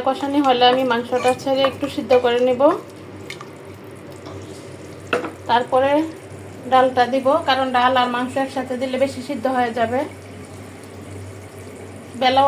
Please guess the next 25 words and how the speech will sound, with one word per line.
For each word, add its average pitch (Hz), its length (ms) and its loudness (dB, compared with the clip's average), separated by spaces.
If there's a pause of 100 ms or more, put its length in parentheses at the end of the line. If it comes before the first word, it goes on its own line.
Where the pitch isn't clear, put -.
অনেক 277 160 0 (100)
হয়ে 262 220 2
গেছে, 285 220 -2 (120)
আবার 262 220 2
ছেলেকে 262 400 0
আনতে 269 200 2 (100)
যেতে 277 280 2
হবে। 262 240 0 (1500)
মাংসটা 277 380 -2 (100)
বেশি 294 260 -2
বড়, 269 140 2 (140)
আমি 247 180 -2
একটু 262 220 -8
কেটে 285 240 -2 (100)
নেই। 285 140 0 (3250)
মশলাটা 294 440 2
কিন্তু 277 200 0 (100)
কষানি 277 400 0
হয়ে 247 240 2
গেছে, 294 260 0 (540)
আমি 240 140 0 (140)
এখন 247 260 0
মাংসটা 233 420 0
দিয়ে 254 180 2
দিচ্ছি। 254 320 -4